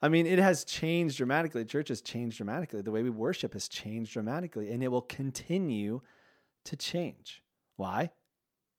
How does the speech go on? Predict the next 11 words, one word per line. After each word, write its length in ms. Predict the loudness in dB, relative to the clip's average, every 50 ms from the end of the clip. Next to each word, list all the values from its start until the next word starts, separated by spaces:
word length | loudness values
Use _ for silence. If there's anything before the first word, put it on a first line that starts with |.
| _ _
Because 340 | -4 2 4 4 4 6 4
the 80 | 4
next 240 | 4 4 2 0 -4 -4
generation 600 | 2 2 4 4 6 4 4 2 2 0 -2 -2
is 100 | 0 0
coming 280 | 2 2 4 6 6
up. 280 | 6 6 4 2 -6 _ _ _ _ _ _ _ _ _ _ _ _ _ _ _ _ _ _
New 220 | 0 4 6 8 10
ways 260 | 10 8 8 8 4
of 80 | 0 0
thinking, 360 | -2 -2 -2 -4 -6 -10